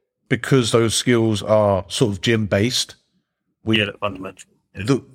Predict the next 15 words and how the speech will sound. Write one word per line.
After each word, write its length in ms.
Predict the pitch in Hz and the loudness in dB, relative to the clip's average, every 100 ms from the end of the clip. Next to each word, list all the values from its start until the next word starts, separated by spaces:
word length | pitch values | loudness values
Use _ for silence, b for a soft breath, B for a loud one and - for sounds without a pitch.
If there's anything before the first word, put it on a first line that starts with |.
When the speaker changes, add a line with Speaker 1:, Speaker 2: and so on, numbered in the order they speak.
| _ | _
Speaker 1:
but 220 | 143 110 120 | -2 -2 -6
the, 80 | |
but 240 | 110 135 117 | -4 -2 2
the, 380 | 127 117 110 - _ | 2 4 2 -2 _
but 120 | 123 107 | -2 -2
the 60 | |
wa-, 420 | 110 123 131 113 - | 0 2 2 2 -2
the, 220 | 120 113 - - | -4 -4 -8 -4
the 80 | |
waters 360 | 120 131 113 107 | 2 2 2 2
get 160 | 104 98 | 0 2
muddied 460 | 113 104 92 90 - _ | 2 2 0 -6 -14 _
a 60 | 98 | -2
little 220 | 98 95 | 0 -2
bit, 220 | 82 - | -4 -10